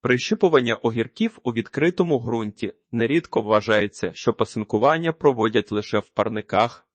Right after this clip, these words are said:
Під відкритим небом на ділянці рослинам достатньо місця для зростання, однак на грядках в більшості вирощують комахозапильні сорти,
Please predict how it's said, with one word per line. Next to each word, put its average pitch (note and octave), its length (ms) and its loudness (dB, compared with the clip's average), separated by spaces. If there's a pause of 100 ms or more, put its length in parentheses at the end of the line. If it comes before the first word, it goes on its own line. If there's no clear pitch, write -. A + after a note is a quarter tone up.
(300)
Під F3+ 160 -2
відкритим D#3+ 640 -2
небом G#2+ 360 0
на G#2 100 -2
ділянці A#2 500 -2
рослинам A2+ 540 -4
достатньо G#2 520 -4
місця G#2+ 520 -2
для A#2 180 0
зростання, E3+ 720 -4
однак A2 420 -2
на G#2+ 100 -2
грядках G#2 580 -2 (120)
в G2+ 40 -20
більшості A2 520 -8
вирощують C#3+ 640 -2
комахозапильні G#2 880 -4
сорти, F#2+ 500 -10